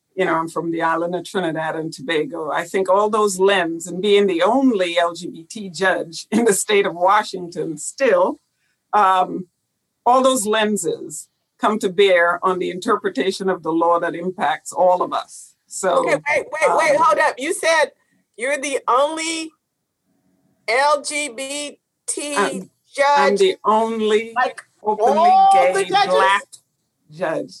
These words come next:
Speaker 1: Yeah, I'm it. <laughs> You're, yeah, you're hearing from the only openly gay Black judge in the entire state. So, um,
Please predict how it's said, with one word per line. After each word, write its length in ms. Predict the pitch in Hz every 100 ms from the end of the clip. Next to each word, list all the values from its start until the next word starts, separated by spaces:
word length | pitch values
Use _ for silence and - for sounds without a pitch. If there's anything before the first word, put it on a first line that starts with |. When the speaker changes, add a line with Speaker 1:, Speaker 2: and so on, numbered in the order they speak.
| _ _ _ _ -
Speaker 1:
Yeah, 220 | 180 170 _ _ _ _ _ -
I'm 200 | 220 226
it. 160 | 180 _ _ _
<laughs> 400 | 233 - 311 -
You're, 220 | 269 269 233 _ _ 403 453
yeah, 360 | - 202 220 190
you're 180 | 165 220
hearing 420 | 220 233 233 220 240
from 360 | 202 196 190
the 120 | 196 202
only 540 | 220 226 214 196 208 - _ _ _ _ -
openly 380 | 208 196 208 196
gay 220 | 196 190
Black 400 | 180 175 170 - _ _ -
judge 460 | 185 170 156 156 -
in 180 | 180 170
the 120 | 160
entire 420 | 156 151 156 156
state. 520 | 160 - - 160 - -
So, 540 | - - - 147 170 151
um, 340 | 156 143 147